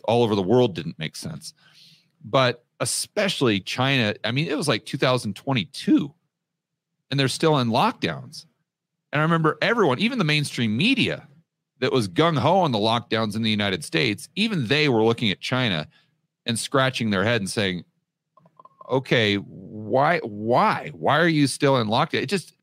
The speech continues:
it, it was just, uh, just this bizarre puzzle that was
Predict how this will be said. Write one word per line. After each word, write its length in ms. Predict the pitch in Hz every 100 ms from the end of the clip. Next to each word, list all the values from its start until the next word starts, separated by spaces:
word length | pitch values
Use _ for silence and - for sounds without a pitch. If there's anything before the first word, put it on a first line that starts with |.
| -
it, 280 | - - - -
it 180 | 147
was 160 | 160 147
just, 260 | - - -
uh, 240 | 135 127 - - -
just 200 | 123 135
this 160 | 135 -
bizarre 640 | - 110 85 135 180 165
puzzle 600 | - - 165 170 98 67 _ _
that 140 | 120 117
was 240 | 113